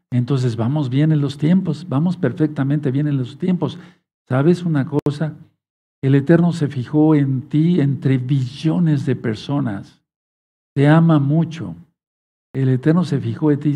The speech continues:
¿Habías puesto atención a eso? Se fijó en ti, permítame cambiarme de lentes, entre billones de personas, te escogió a ti. Ahora ya te veo mejor.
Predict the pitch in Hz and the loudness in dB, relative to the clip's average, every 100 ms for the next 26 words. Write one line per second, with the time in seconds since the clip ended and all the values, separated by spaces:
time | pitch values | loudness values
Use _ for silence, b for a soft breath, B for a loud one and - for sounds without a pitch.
0 | - 98 110 143 147 147 143 127 120 113 | -4 -6 -2 -2 -2 -6 -4 -6 -4 -6
1 | 135 127 117 117 117 160 202 - _ _ | -4 -4 -2 -2 -4 -8 -8 -12 _ _
2 | _ _ _ _ - 135 127 117 - 160 | _ _ _ _ -4 -2 -2 -4 0 0
3 | 185 156 - 147 165 208 208 - 123 127 | 2 2 0 0 2 2 0 -6 -2 0
4 | 143 139 120 117 113 127 123 113 110 110 | 0 0 -2 -2 -2 0 0 -2 0 0
5 | 127 123 165 180 - - _ _ _ - | 0 0 -2 -2 -8 -20 _ _ _ 2
6 | 143 139 143 143 131 127 123 120 143 202 | 4 4 2 2 2 2 -2 0 2 4
7 | 220 165 131 123 123 113 - 147 208 233 | 4 4 0 -4 -4 -4 -2 0 2 0
8 | - - _ _ _ _ - 123 - - | -4 -20 _ _ _ _ 0 0 0 -4
9 | 120 - 143 170 196 196 - _ 127 117 | -4 -2 2 4 2 -2 -14 _ -4 -4
10 | 117 _ _ - 160 214 - - - _ | -6 _ _ -2 4 4 4 -4 -18 _
11 | _ _ _ _ _ 113 110 107 104 101 | _ _ _ _ _ -8 -4 -4 -4 -6
12 | 104 110 120 113 127 143 123 208 - | -6 -8 -6 -4 -2 -4 -4 -8 -10